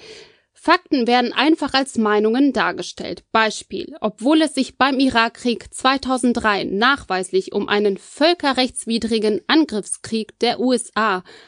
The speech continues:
auf den Irak handelte und sowohl der Öffentlichkeit als auch den Medien diese Tatsache wohl bekannt ist, wird sie als Meinung dargestellt, indem sie tabuisiert, kleingeredet und gar mit dem Vorwurf des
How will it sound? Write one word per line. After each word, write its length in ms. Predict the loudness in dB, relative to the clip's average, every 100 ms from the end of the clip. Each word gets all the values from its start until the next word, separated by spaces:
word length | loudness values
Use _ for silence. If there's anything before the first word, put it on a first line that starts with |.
| _
auf 220 | 0 2 0
den 180 | -4
Irak 520 | -2 -2 0 -2 -4 -4
handelte 520 | -2 0 -2 -4 -2
und 340 | 2 2 2 _ _ _
sowohl 400 | -2 0 2 2
der 200 | 2 -2
Öffentlichkeit 840 | -2 0 0 0 -2 -2 -4 -4 -6 _
als 240 | 0 2 0
auch 160 | -4
den 240 | -2 0 2
Medien 500 | 2 2 2 0 0
diese 380 | 2 2 0
Tatsache 560 | -4 -4 -2 -4 -4 0
wohl 160 | 2 2
bekannt 460 | 0 -4 -4 -2
ist, 320 | -4 -6 -12 -20 -20 -20 -20 _
wird 400 | -10 0 2 2
sie 140 | 2 0
als 200 | 0 0
Meinung 440 | 0 2 2 0
dargestellt, 640 | 0 0 -2 -6 -4 -4 -2
indem 400 | 2 4 4 2
sie 160 | -2
tabuisiert, 920 | -4 -4 0 0 -2 0 -2 -2 -6 -8
kleingeredet 840 | -2 2 2 2 0 0 0 -2
und 320 | -2 2 2 2 -4
gar 280 | 0 2 2
mit 160 | 0
dem 140 | 0 -2
Vorwurf 560 | 0 0 0 -2 -4 -8 -20 _ 0
des 260 | 0 -2